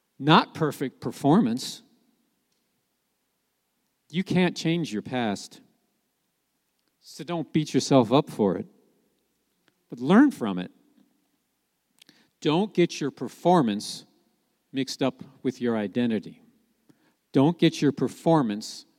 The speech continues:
mixed up with your identity. You know, Yeshua twel-, chose twelve men to be his talmidim, his disciples. Now, let's see. If you're gonna put a team together,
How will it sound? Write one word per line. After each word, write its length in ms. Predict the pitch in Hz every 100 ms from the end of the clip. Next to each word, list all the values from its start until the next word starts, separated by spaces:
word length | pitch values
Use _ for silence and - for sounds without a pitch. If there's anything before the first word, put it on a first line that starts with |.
| _
mixed 300 | 131 135 -
up 160 | 131 -
with 160 | 123 120
your 160 | 113
identity. 580 | 104 104 120 107 85 87 _ _ _ _ _ _ _ _ _ _ _ _ - - _ _ _ -
You 120 | 160
know, 140 | 165 165
Yeshua 580 | 156 151 208 208 165
twel-, 520 | - 156 135 135 139 -
chose 560 | 165 147 143 127 - - - _ _ _
twelve 400 | - 165 165 160
men 320 | 143 135 107 101
to 120 | 117
be 160 | 127
his 200 | 113 113
talmidim, 640 | - 123 120 120 107 90 82
his 140 | 107
disciples. 800 | - 104 - 95 - 82 - - _ _ _ _ _ _ _ _ - -
Now, 120 | 208
let's 200 | 240 -
see. 300 | - 120 - - _ _ _ _ _ _ _ _ -
If 100 | 214
you're 100 | 349
gonna 140 | 311
put 160 | 240 208
a 60 |
team 320 | - 180 175
together, 480 | 123 107 107 104 110